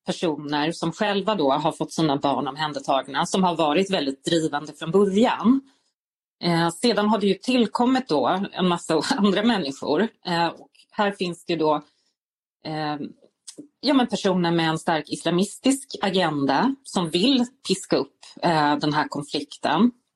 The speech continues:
Eh, det finns också, eh, faktiskt människor från kriminella nätverk som har deltagit i det, som också har, eh, den här viljan att piska upp, eh,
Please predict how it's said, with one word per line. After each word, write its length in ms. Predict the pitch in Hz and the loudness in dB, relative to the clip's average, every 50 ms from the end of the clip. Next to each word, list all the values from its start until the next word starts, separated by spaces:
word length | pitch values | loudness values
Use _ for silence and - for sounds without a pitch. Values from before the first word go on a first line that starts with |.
| _ _ _ _ _ _ _ _ _ _ _ _ _ _ _ - - _ | _ _ _ _ _ _ _ _ _ _ _ _ _ _ _ -20 -6 _
Eh, 320 | 180 175 165 160 165 160 160 - - - - - - - | 0 2 2 2 2 2 0 -2 -6 -14 -16 -16 -6 -2
det 100 | - 208 | -2 0
finns 220 | 202 208 185 - | 2 2 0 0
också, 680 | 196 185 - - - - - 175 165 165 160 165 - - - _ - - | -2 -4 -6 -10 -6 0 2 4 4 4 4 2 0 -2 -4 _ -14 -8
eh, 160 | - 156 170 165 - - - - - - _ _ _ - | -4 -2 -2 -2 -4 -6 -12 -16 -16 -16 _ _ _ -4
faktiskt 360 | 196 190 - - 180 - - | -4 -4 -2 -4 -2 0 2
människor 460 | 180 170 165 160 151 - - 165 156 | 2 2 2 0 0 2 2 2 2
från 340 | - - - 165 156 156 156 | 0 -2 -2 0 0 0 0
kriminella 560 | - - 156 156 170 190 202 214 233 226 240 | 0 0 2 4 4 4 4 4 4 4 6
nätverk 500 | 240 247 240 233 233 - - 233 233 233 | 4 4 4 2 2 0 0 0 0 0
som 180 | - - 196 185 | -2 0 0 0
har 100 | 190 180 | 2 2
deltagit 540 | 185 180 170 - - 165 160 - 165 - | 0 0 0 0 -2 -4 -4 -4 -8 -10
i 40 | 175 | -4
det, 280 | 165 170 156 170 190 - | -2 0 0 0 -2 -2
som 160 | - 185 180 | -2 -4 -4
också 340 | 180 - _ - - - 185 | -4 -4 _ -8 -2 0 2
har, 280 | 202 208 202 196 190 | 4 4 4 4 2
eh, 520 | 226 240 - _ - 190 180 175 175 170 175 - _ _ _ _ _ _ _ _ _ _ _ - | 0 -2 -4 _ -4 -2 0 0 0 0 -2 -4 _ _ _ _ _ _ _ _ _ _ _ 0
den 100 | 185 196 | 0 2
här 140 | 185 175 160 | 2 2 0
viljan 540 | 165 190 180 170 160 160 160 165 165 170 165 | 0 0 0 0 0 0 0 2 2 0 0
att 160 | 156 - _ | -2 -2 _
piska 320 | 175 165 - - - 180 | -6 -8 -8 -4 0 0
upp, 380 | 165 156 160 - _ _ _ - | 0 0 -2 -6 _ _ _ -2
eh, 400 | 139 123 165 160 151 147 139 | 0 2 2 2 2 0 0